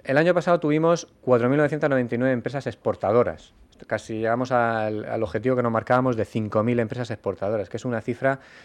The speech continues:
muy, muy importante. Eh, estamos hablando que cinco mil empresas para una región como Murcia,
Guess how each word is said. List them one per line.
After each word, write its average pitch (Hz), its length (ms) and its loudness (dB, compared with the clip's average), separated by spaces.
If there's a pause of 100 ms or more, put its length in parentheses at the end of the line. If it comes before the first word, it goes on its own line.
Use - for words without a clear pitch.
(180)
muy, 117 240 -2
muy 117 200 0
importante. 107 680 -2
Eh, 98 380 -4 (240)
estamos 113 300 -6
hablando 117 340 2
que 110 100 -4
cinco 117 320 0
mil 123 140 2
empresas 127 280 -2
para 117 160 -2
una 113 120 0
región 113 260 -2
como 113 240 -2
Murcia, 131 460 -2